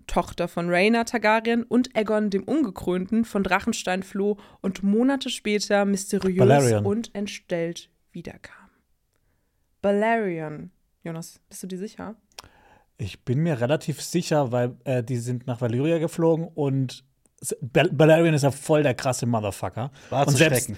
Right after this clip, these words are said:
Speaker 2: selbst er war krass verletzt nach dieser Reise nach Valyria.
Speaker 1: Mhm.
Speaker 3: Mhm.
Speaker 2: Und
Speaker 1: Okay.
Speaker 2: Aera Targaryen schon fünfmal. Diese Geschichte in Feuer und Blut. Und das,
Speaker 3: Ja.
Speaker 2: da gibt's auch so eine Illustration dazu, die ist richtig,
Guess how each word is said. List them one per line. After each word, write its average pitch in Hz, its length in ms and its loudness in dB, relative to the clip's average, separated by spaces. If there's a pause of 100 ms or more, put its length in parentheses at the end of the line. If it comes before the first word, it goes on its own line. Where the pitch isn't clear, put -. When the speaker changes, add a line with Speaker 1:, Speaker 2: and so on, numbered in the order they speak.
(120)
Speaker 2:
selbst 135 380 2
er 151 260 4
war 110 420 4
krass - 320 2
verletzt 107 440 0
nach 117 140 -4
dieser 107 240 -2
Reise 101 260 -2
nach 101 180 -6
Valyria. 98 540 -4
Speaker 1:
Mhm. 254 260 -4
Speaker 3:
Mhm. 120 380 -6
Speaker 2:
Und 127 180 0
Speaker 1:
Okay. 170 240 -4
Speaker 2:
Aera 143 240 4
Targaryen 131 680 2
schon 120 180 -4
fünfmal. 117 420 -4
Diese 110 180 -2
Geschichte 123 400 -2
in 120 80 -2
Feuer 123 340 0
und 123 160 -4
Blut. 139 380 0 (340)
Und 127 100 4
das, 143 220 4
Speaker 3:
Ja. 120 80 -2
Speaker 2:
da 120 80 2
gibt's - 220 2
auch 147 140 4
so 156 120 2
eine 131 160 4
Illustration 151 680 0
dazu, 139 300 0
die 123 80 0
ist 110 240 -2
richtig, 151 520 0